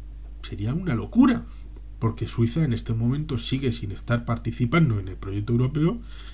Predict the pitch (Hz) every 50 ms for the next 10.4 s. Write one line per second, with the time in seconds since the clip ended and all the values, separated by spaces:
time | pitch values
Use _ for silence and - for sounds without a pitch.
0 | - - - - - 104 92 92 90 92 92 98 92 - 98 92 92 98 95 113
1 | 113 107 110 104 110 117 143 135 123 - - 170 160 - - - - - - -
2 | - - - - 107 110 - - - 156 185 185 165 - 196 185 175 160 135 123
3 | - 185 220 220 185 - - 120 101 - - - 170 196 233 - - - 117 113
4 | 113 113 120 120 120 117 117 117 117 113 113 113 117 147 180 208 196 165 170 196
5 | 196 180 160 143 131 - - - - - - - - - 147 135 127 123 117 110
6 | 107 113 175 208 - - - 165 123 131 - - - - - - - - - -
7 | - - - - 135 120 120 - 127 117 - 123 113 135 151 190 202 180 156 -
8 | - - - - - - - - - - - - - - - - - 123 117 139
9 | 135 127 123 120 120 113 117 - 113 110 110 - 135 165 196 185 156 110 107 107
10 | 104 120 175 202 196 160 123